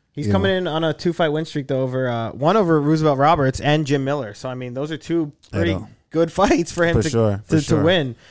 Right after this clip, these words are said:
Speaker 1: But, uh, Austin Hubbard, on the other hand, made his U F C debut in twenty nineteen, and he's been pretty inconsistent from what it looks like. He hasn't,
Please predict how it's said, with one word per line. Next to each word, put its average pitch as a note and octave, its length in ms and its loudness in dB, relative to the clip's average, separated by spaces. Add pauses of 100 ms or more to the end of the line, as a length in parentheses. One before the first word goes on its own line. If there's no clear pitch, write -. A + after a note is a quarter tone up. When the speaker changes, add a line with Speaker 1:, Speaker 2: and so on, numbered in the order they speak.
(160)
Speaker 1:
But, D3+ 140 2
uh, D3+ 220 4
Austin F3+ 300 2
Hubbard, F3+ 220 0
on D#3+ 140 0
the D3+ 80 -2
other D3+ 160 0
hand, B2+ 340 -4 (380)
made D#3+ 160 2
his E3 140 0
U F3+ 100 4
F F3+ 60 0
C F3 160 -4
debut D#3 360 2
in D3 80 -2
twenty D#3+ 320 -4
nineteen, E3 560 -4
and D#3 140 -4
he's D3+ 220 -6
been E3 420 -4
pretty D3+ 480 0
inconsistent C3 720 -6
from B2 160 -8
what A#2+ 80 -4
it A#2 40 -4
looks B2 220 -6
like. B2 160 -6
He C3 100 -4
hasn't, C3+ 440 -4